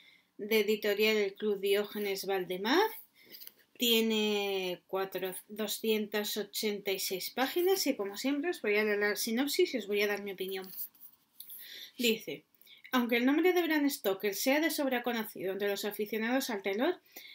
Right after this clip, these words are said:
a menudo se tiene del escritor irlande-, irlandés una idea estereotipada de autor vampirizado por su creación, Drácula. Pero lo cierto es que su obra pone de manifiesto otros y muy variados registros literarios.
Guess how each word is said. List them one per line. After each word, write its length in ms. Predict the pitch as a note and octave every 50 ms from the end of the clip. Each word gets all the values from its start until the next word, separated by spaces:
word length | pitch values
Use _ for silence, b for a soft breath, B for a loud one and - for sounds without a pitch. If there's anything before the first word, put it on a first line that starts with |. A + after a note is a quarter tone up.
| B B
a 100 | - B3
menudo 380 | B3 B3+ B3+ C#4 D4+ E4+ F4+ F4
se 140 | - F#4+ F4+
tiene 280 | - D4 B3+ A3+ G#3+
del 140 | G#3 G#3+ G#3
escritor 520 | G#3 G#3 - - A#3+ A3 A3 D4 E4 F4
irlande-, 540 | E4 E4 D#4 D4+ C#4+ C#4+ C4 D#4 E4 F4 - -
irlandés 580 | - C4+ A3+ A3+ A3 G#3 A3+ A#3 E4+ G4 - B B B B B B B B -
una 220 | D4 D4 D4+ D#4+
idea 180 | D#4+ D4 D#4+ D#4
estereotipada 800 | C#4 C#4 - - C4 A#3 A3+ A3 A#3+ A3+ A3+ C4 C#4 D#4+ E4+ F4
de 160 | E4 D#4+ D4
autor 400 | A3 A3 G#3+ G#3 - A3 A#3 A#3
vampirizado 720 | A3+ A3 G#3 G#3+ G#3 G#3 G3 G3 G3 - - C4+ D#4 E4+ E4+
por 140 | D4 C4
su 160 | - - A3+ G#3
creación, 500 | F#3+ F#3+ F#3 F3+ - - G#3 F#3 E3+ F#3
Drácula. 480 | G3 G3+ G#3+ G3 - D3+ D3+ D#3 E3+ - B B B B B B B B B B _
Pero 180 | - B3+ A#3+
lo 120 | A#3+ A#3 A#3
cierto 280 | - C#4+ C4+ C4 -
es 120 | F4 D#4 -
que 100 | - D4
su 160 | C#4+ - D4
obra 280 | D4 C#4 A#3 A#3 A3 A3
pone 180 | A#3+ A#3+ A#3
de 120 | A#3 A3 A3
manifiesto 640 | G#3+ G#3+ G#3+ G#3+ G#3+ - D4+ E4 D#4 - - E4+ D4+
otros 340 | D4 D4+ C#4+ D#4 D#4 D#4 -
y 60 | C4
muy 140 | A#3 A#3 A#3
variados 500 | A#3 A#3 A3 A#3 A3+ A3+ A3 A3 G#3 G3+
registros 420 | G#3 G#3 - B3+ - - D4 C4
literarios. 720 | A#3+ G3+ - F#3+ F#3 F3 E3+ E3 D3 - - - - -